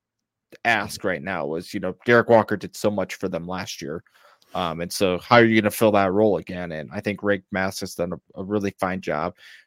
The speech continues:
Now, uh, the news came out today, he just had a minor knee surgery, so he's gonna be out until early July. So hopefully he just misses a couple of games here. Um, probably could have used them tonight 'cause I think I just saw a stat that, like,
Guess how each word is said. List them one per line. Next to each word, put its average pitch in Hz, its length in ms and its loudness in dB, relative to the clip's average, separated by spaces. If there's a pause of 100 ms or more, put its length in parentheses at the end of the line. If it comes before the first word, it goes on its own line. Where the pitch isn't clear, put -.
(100)
Now, 101 240 4
uh, 87 400 -2 (260)
the 101 80 0
news 107 260 6
came 117 200 8
out 104 180 8
today, 110 300 6
he 101 120 0
just 98 200 0
had 98 140 2
a 95 40 0
minor 98 380 0
knee 101 160 -2
surgery, 87 460 -6
so - 140 -10
he's 92 140 -6
gonna 92 200 -6
be 90 180 -4
out 92 200 0
until 78 300 -8
early 95 280 0
July. 87 500 -4
So 92 180 -6
hopefully 92 340 -4
he 78 60 -10
just 87 220 -12
misses 85 320 -10
a 78 60 -14
couple 78 320 -8
of - 120 -12
games 78 320 -6
here. 92 280 -4 (520)
Um, 73 420 -2 (400)
probably 135 260 10
could 131 120 6
have 113 100 8
used 117 200 4
them 110 100 0
tonight 101 340 6
'cause - 120 -2
I 98 80 6
think 101 220 2
I 101 40 4
just 95 220 0
saw 92 140 4
a - 20 0
stat - 340 -2
that, 82 140 0
like, 85 340 -4